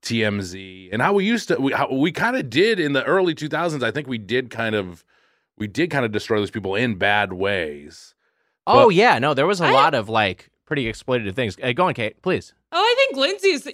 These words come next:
Speaker 3: she actually came out pretty well. I think she's married to, like, a Bahrainian, like, billionaire and just lives on a yacht. So
Speaker 1: Uh, d-, did she
Speaker 3: good
Speaker 1: really?
Speaker 3: for her.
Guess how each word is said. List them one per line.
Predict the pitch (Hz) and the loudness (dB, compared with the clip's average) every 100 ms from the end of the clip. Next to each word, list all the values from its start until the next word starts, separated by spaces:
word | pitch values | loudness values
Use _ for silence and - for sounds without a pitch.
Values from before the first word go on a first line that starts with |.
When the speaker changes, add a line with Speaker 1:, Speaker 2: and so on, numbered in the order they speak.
| 226 | -6
Speaker 3:
she | 302 | -2
actually | 480 523 269 | -2 0 -4
came | 233 262 | -2 -2
out | 240 214 | 0 -2
pretty | 226 214 | -2 0
well. | 202 185 247 269 | 0 2 2 2
I | 196 | 0
think | 226 226 | -2 -4
she's | 349 285 | -4 0
married | 220 226 226 | 2 2 2
to, | 262 | 0
like, | 220 | 0
a | 220 | 0
Bahrainian, | 180 214 202 202 202 202 220 226 226 214 208 | -2 -2 0 0 0 0 2 2 2 2 0
like, | 196 175 165 | -2 -4 -4
billionaire | 190 208 220 226 226 233 240 240 247 | -2 2 2 2 2 4 4 2 0
and | 220 | -2
just | 208 190 180 | -4 -8 -6
lives | 190 190 220 | -6 -6 -6
on | 208 | -4
a | 196 | -4
yacht. | 185 190 214 180 - - _ _ | 0 0 0 -2 -8 -20 _ _
So | - _ | -20 _
Speaker 1:
Uh, | 233 233 233 | 0 2 2
d-, | 233 - - 262 | 0 -10 -12 -2
did | 196 202 | 0 2
she | |
Speaker 3:
good | 262 | 4
Speaker 1:
really? | 185 202 254 | 6 6 6
Speaker 3:
for | 330 | 4
her. | 381 311 233 202 | 4 2 2 -2